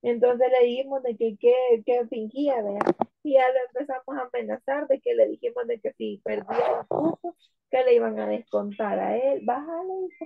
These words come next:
por favor. Y cómo se llama, y dijo de que porque había tenido unos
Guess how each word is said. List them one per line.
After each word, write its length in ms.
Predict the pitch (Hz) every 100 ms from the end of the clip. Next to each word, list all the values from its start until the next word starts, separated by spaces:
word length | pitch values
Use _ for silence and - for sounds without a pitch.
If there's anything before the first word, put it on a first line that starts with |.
| -
por 180 | 294 294
favor. 340 | 277 269 320 _ _ _ _ _ _ _ -
Y 480 | 269 277 269 262 226
cómo 340 | 262 254 277
se 160 | 311 254
llama, 600 | 247 247 240 233 220 214 _ _ - - -
y 240 | 262 262
dijo 220 | 262 269
de 200 | 277 240
que 200 | - 240 220
porque 300 | 240 226 226
había 280 | 220 233 226
tenido 380 | 233 220 233 240
unos 160 | 240